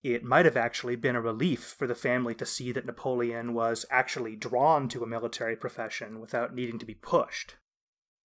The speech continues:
Napoleon was still a child when he left Corsica, but the years on the island were happy ones. He was only a year and a half younger than Joseph,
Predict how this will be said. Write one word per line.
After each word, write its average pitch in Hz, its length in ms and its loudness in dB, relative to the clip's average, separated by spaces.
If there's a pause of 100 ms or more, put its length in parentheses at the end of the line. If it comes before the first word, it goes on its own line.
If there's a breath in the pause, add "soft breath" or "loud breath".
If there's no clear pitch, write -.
(840)
Napoleon 202 500 2
was 143 100 2
still 147 220 2
a 123 60 4
child 123 520 2
when 117 140 -4
he 120 80 -4
left 117 300 -2
Corsica, 135 720 -2 (180)
but 123 220 4
the 139 100 -2
years 185 240 4
on 151 100 -2
the 135 120 0
island 127 380 2
were 120 140 2
happy 165 300 0
ones. - 520 -12 (600)
He 160 120 -6
was 151 120 2
only 202 160 6
a 147 40 4
year 151 220 2
and 139 100 2
a 117 40 0
half 131 260 0
younger 123 320 0
than 113 160 -6
Joseph, - 600 0